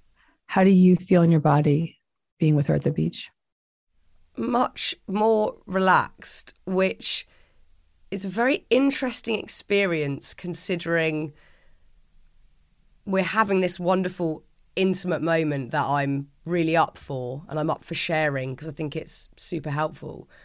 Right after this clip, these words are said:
Speaker 2: But because it's in the context of we're doing a podcast, you know, there's still a bit of, "But wait, can you be, can you go to that place within this realm? Can you be, can you feel that relaxed? Wait a minute.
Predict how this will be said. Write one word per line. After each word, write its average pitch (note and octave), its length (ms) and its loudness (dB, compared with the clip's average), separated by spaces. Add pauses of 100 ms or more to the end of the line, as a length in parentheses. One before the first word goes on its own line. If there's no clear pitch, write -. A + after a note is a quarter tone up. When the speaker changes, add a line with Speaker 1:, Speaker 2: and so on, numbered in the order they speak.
(380)
Speaker 2:
But - 180 -4 (300)
because G#3 280 -2
it's A#3+ 140 -6
in G3+ 120 0
the F#3+ 60 0
context F#3 680 -4
of E3 280 -2 (1120)
we're F3+ 200 0
doing D#3 500 0 (100)
a C#3+ 60 -6
podcast, C#3+ 1000 -4 (560)
you G3+ 120 -2
know, F3 140 4
there's E3+ 200 2
still G3+ 280 0
a F3+ 40 0
bit F3 220 0
of, D#3+ 380 -4 (480)
"But F3+ 100 4
wait, C#4+ 300 2
can F3+ 160 -4
you G#3+ 100 0
be, C#4+ 340 -2
can D#3+ 240 -4
you B3 80 2
go D#4 160 4
to F4 120 -2
that F4 180 0
place F#4 380 -2
within C4 320 2
this C#4 180 0
realm? C4 400 0 (340)
Can F3 220 -2
you B3 140 0
be, D4+ 180 2
can G#3+ 260 -2
you C4 120 0
feel D#4 220 0
that D4+ 180 2
relaxed? D#4 480 2
Wait D#4 160 2
a D3+ 40 -2
minute. D#3 320 -2